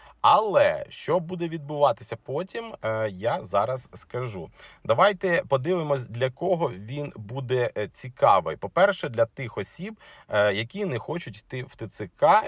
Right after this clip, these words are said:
і вони можуть це зробити онлайн, обновити, або не мають можливості, наприклад,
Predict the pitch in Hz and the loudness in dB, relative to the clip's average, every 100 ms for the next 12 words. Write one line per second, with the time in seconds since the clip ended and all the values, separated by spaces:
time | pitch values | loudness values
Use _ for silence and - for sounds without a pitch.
0 | - 117 123 127 123 180 156 147 127 - | -6 -12 -8 -2 -2 -2 -4 -4 -6 -6
1 | 113 113 110 120 190 - 135 - 127 123 | -6 -4 -6 -4 -4 -4 -6 -2 -2 -2
2 | 107 107 110 156 196 - 95 101 107 139 | 4 6 6 2 -2 -4 -4 -4 -6 -6
3 | 190 196 147 165 151 147 135 104 90 98 | 2 4 4 0 -2 0 4 2 0 -6
4 | 87 95 123 143 151 - 151 120 - 101 | -6 -6 -6 -6 -8 -12 -10 -10 -6 -8
5 | 123 143 135 | -6 0 0